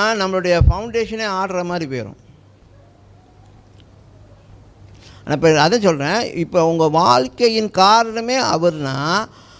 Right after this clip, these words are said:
அப்ப அதுக்கு வேண்டிய சகல தேவையும் அவரு தானே பொறுப்பெடுத்துக் கொள்ளணும்.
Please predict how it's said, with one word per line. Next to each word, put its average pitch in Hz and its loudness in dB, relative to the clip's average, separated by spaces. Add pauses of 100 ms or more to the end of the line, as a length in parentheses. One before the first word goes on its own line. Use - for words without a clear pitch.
(100)
அப்ப 190 2
அதுக்கு 185 2
வேண்டிய 233 2
சகல 214 0
தேவையும் 240 2
அவரு 208 2
தானே 226 2
பொறுப்பெடுத்துக் 190 -2
கொள்ளணும். 151 0